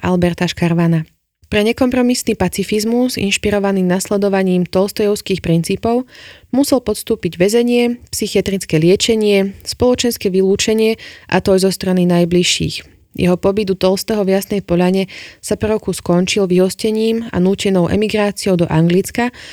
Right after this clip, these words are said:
spolu s Vladimírom Čertkovom. Zakrátko, v roku tisíc osemsto deväťdesiat osem,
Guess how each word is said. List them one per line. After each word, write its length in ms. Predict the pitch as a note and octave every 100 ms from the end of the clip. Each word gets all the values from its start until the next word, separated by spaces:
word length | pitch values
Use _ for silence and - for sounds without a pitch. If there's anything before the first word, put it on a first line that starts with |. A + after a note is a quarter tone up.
| -
spolu 400 | _ - B3 B3+
s 80 | G3+
Vladimírom 560 | G3+ G3+ G#3 G3+ G3 F3+
Čertkovom. 800 | - E3 - E3 D#3+ D#3 D3+ D#3+ _ _ - -
Zakrátko, 880 | F#3+ A3 B3+ C4 C4 C#4+ C#4 C4+ A#3
v 20 |
roku 240 | G3+ - F#3
tisíc 320 | G#3+ G3 -
osemsto 400 | F#3 - F#3+ F3+
deväťdesiat 560 | F3 E3 F3 - D3 -
osem, 400 | - - A#3+